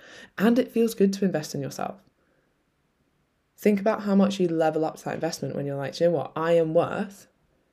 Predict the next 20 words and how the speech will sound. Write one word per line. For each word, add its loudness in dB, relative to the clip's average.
X -4
amount -2
a -4
month. -6
It's -8
relative 0
to -8
everyone, -4
so -2
I 4
don't 2
wanna -2
keep -8
putting -4
specific -4
numbers -2
on 0
these -2
things, 0
but 0